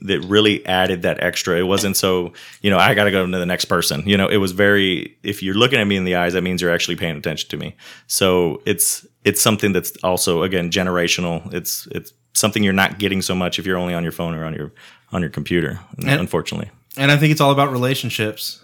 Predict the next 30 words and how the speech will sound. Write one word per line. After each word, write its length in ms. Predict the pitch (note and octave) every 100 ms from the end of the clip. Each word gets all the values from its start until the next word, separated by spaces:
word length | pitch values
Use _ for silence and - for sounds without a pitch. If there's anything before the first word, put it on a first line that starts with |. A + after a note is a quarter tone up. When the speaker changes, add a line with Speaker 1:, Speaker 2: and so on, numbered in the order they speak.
| -
Speaker 2:
and, 360 | G2+ G2+ G2+
uh, 440 | G2 F#2+ F#2 F#2 F#2 - - A#2 -
getting 240 | B2+ B2+ A#2+
to 80 |
know. 300 | A2+ A2 A2
And, 160 | A2 G2+
and 220 | - G#2+ F#2 _ - - -
that's 100 | F#3
kinda 140 | A#3 G#3+
what 120 | G3+
this 100 | G3
show 240 | - G#3
is 80 | E3+
about, 320 | G2 G2 F2 D2+
right? 320 | G2 B2 -
Is, 380 | G#2+ G2+ - -
is 460 | A2 G#2 G2 - - _ _ - A#2
I 60 |
feel 120 | A#2 B2+
like 100 | A#2+
so 120 | C3+
many 160 | C3 B2+
people 220 | B2+ B2+
are 60 |
missing 320 | A2 A#2 A#2+ G#2
out 300 | A2 A2+ -
on 440 | G#2 G2+ F#2+ F#2+ G#2+
just 260 | A#2 G#2
having 280 | - A2+ A#2
a, 320 | G#2+ G2+ F#2+